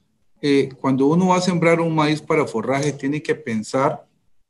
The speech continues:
muy bien cuál va a ser el periodo o la época o el momento que va a cosecharlo. Tiene que coincidir con un periodo donde,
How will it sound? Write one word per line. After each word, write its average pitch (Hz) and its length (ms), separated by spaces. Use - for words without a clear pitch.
muy 143 200
bien 135 380
cuál 156 340
va 170 60
a 165 60
ser 165 420
el 123 180
periodo 143 640
o 120 100
la 110 200
época 160 420
o 123 80
el 110 80
momento 131 560
que 113 80
va 113 160
a 113 80
cosecharlo. 107 680
Tiene 139 320
que 156 180
coincidir 147 800
con 113 160
un 127 200
periodo 151 640
donde, 151 760